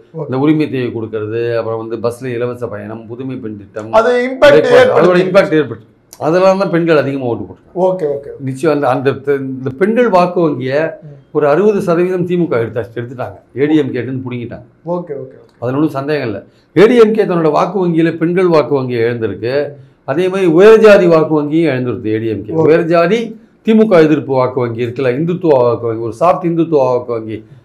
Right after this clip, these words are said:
Speaker 2: ஜெயலலிதா இருந்தபோது அவங்களுக்கு விழுந்தது.
Speaker 1: ஓகே.
Speaker 2: அது ஒரு எட்டு பர்சன்டாவது இருக்கும். அதையும் அதிமுக இழந்து, பாஜக கிட்ட இழந்துருத்தது ஆக்சுவலா. So, அதனால இந்த வாட்டி வந்து, அ, அதிமுகவுடைய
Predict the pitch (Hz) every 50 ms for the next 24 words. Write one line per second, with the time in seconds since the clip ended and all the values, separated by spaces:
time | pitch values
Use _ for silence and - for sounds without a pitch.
0 | _ _ _ 123 160 180 185 185 175 170 156 143 147 147 151 165 160 147 135 139
1 | 131 123 123 131 135 139 131 120 98 104 107 - - - 147 143 - _ - 135
2 | 147 156 156 156 156 151 165 147 156 147 - 170 160 170 165 156 131 120 - 113
3 | - - - 98 110 135 165 202 226 233 247 247 233 214 180 156 151 156 156 175
4 | 165 160 143 151 147 143 147 151 151 151 147 127 135 143 135 135 131 147 127 110
5 | 120 117 123 131 123 113 101 101 95 92 95 95 - - 98 101 95 - - _
6 | _ _ _ _ _ _ - 160 147 139 143 160 180 196 180 175 165 170 175 175
7 | 180 185 180 180 180 180 175 156 143 139 131 117 110 - - - - - 123 131
8 | 165 175 175 160 170 175 165 160